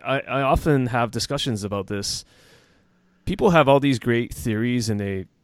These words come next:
you know, you know, some Magic players are super well read. They probably have memorized P V's latest article and your article and whatever.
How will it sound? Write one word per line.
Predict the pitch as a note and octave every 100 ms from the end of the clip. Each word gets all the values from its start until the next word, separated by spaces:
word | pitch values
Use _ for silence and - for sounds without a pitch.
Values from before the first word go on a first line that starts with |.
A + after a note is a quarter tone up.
| -
you | G#2+ B2
know, |
you | A#2+ C3
know, | D3
some | - D#3+
Magic | C#3 B2+ B2
players | A#2 G#2+
are | G2+
super | - D#3+ C#3+
well | B2 A#2
read. | G#2+ G#2+ G#2+ G2+
They | G#2
probably | A#2+ A#2 A#2
have | G#2
memorized | A2+ A#2 A2+ G#2+ G2+
P | - A2+
V's | A2+ G#2
latest | G2+ G#2+ G#2+ -
article | G2+ G2+ - G#2+ G2 G2
and | F#2+ F2+ F2+
your | G#2+ G#2+
article | G#2 G#2 - G#2+
and | G2+ G2
whatever. | G2 G2 G2 G#2+